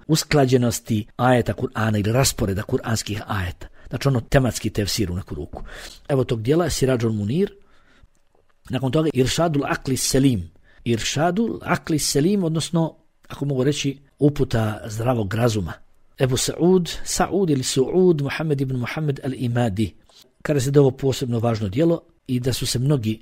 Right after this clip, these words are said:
od njega okoristili i na njega se vraćali. Autor je preselio devetsto osamdeset druge godine,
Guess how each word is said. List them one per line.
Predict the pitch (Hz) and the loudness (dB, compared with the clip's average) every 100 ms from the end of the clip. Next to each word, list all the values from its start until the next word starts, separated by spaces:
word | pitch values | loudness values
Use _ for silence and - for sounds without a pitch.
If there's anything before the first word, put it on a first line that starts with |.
| - | -6
od | 127 | -4
njega | 131 117 | -2 -4
okoristili | - 120 151 - 156 147 - - | -2 -2 -2 -2 -4 -4 -10 -6
i | 135 | -4
na | 139 | -2
njega | 131 120 | -2 -4
se | 107 110 - | -6 -8 -8
vraćali. | 110 131 160 151 156 - - - | -2 0 2 2 2 0 -8 -8
Autor | 139 135 135 | 0 0 2
je | 127 | 4
preselio | 127 - 139 | 4 4 2
devetsto | 123 139 - | 2 2 0
osamdeset | 127 127 131 - - | -2 -2 -2 -4 -4
druge | 117 147 113 | -2 -2 0
godine, | 120 107 117 | -2 0 -4